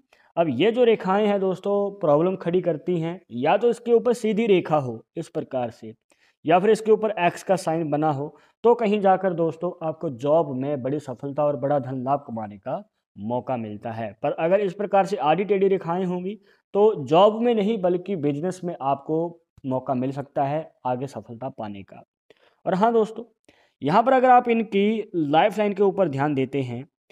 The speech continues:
तो लाइफ लाइन में एक रेखा जो है, इसे काट देती है,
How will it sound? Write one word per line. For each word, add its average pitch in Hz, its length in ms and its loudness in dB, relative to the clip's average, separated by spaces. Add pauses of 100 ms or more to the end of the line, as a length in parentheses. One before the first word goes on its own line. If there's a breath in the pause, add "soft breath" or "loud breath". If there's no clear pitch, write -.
(260 soft breath)
तो 208 360 2
लाइफ 180 460 4
लाइन 208 220 2
में 180 300 0
एक 190 320 0
रेखा 165 320 2
जो 185 140 2
है, 160 180 2
इसे 170 220 -4
काट 131 320 -2
देती 113 320 -10
है, 107 160 -14